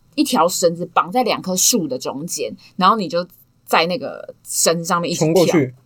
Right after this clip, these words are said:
Speaker 1: 没有，
Speaker 2: 哦。
Speaker 1: 你就在那绳子上跳，然后他会，呃，其实你刚开始先求稳定，就站在那个绳子上面就已经够难了，然后再来你就要尝试可以跳，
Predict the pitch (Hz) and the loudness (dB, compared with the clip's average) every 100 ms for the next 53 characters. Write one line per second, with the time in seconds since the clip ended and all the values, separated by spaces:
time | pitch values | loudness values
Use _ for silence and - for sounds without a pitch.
0 | _ 180 180 170 196 214 226 214 170 151 | _ 0 2 0 -2 2 2 0 -6 -4
1 | 170 151 - 180 185 175 214 214 - - | -4 -4 -4 -4 0 4 4 2 -4 -20
2 | - 208 208 240 208 180 165 143 - 139 | -4 0 2 2 2 2 0 -4 -8 -6
3 | 135 135 127 - 247 254 302 240 170 _ | -6 -6 -2 2 4 4 4 2 0 _
4 | _ _ 269 269 269 170 175 208 214 240 | _ _ 0 4 2 2 0 0 0 -2
5 | - 160 170 - - 185 127 196 196 - | 0 2 2 0 -4 -6 -4 -8 -8 -2
6 | - 208 180 202 196 190 156 151 175 170 | 0 0 -2 -8 -8 -8 -10 -10 -8 -6
7 | 175 143 143 - 170 123 - - 76 - | -4 -4 -6 -2 -2 -2 -10 -20 -20 -20
8 | - - 180 185 185 151 143 156 160 - | -16 -2 0 2 2 2 0 0 0 0
9 | - 156 156 180 - - - - 107 | -4 -4 -6 -6 -6 -6 -4 -2 -2